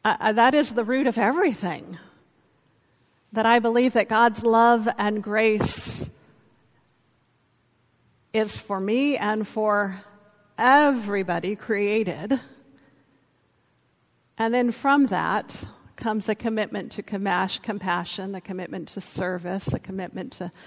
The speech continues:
family and friendships and all those things, that those become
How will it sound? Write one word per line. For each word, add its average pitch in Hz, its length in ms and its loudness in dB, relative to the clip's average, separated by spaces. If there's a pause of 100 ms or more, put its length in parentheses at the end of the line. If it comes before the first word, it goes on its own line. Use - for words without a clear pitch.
(160)
family 196 760 -4
and 185 200 -6
friendships 190 600 -8
and 202 80 -2
all 202 100 0
those 202 240 -6
things, 202 460 -2
that 208 200 -2
those 214 340 0
become 196 540 -4